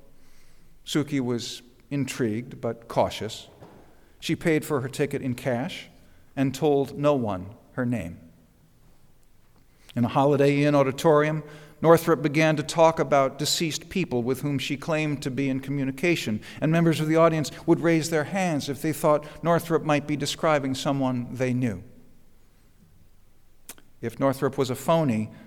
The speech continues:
she was an incredibly good guesser. She spoke of a middle-aged man with heart trouble and three daughters.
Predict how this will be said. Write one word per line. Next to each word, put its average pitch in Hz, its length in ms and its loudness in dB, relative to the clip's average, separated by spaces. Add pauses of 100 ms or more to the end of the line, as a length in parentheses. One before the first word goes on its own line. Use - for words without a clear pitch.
(260)
she - 180 -6
was 127 220 0
an 127 100 -4
incredibly 123 800 -2 (100)
good 113 360 -2 (100)
guesser. 95 420 -6 (1600)
She - 140 -6
spoke 139 340 4
of 131 80 0
a 131 60 2
middle-aged 143 540 4
man 139 360 2
with 120 140 -4
heart 160 260 0
trouble 98 460 -4
and 120 180 -4
three 135 280 -4
daughters. 127 560 0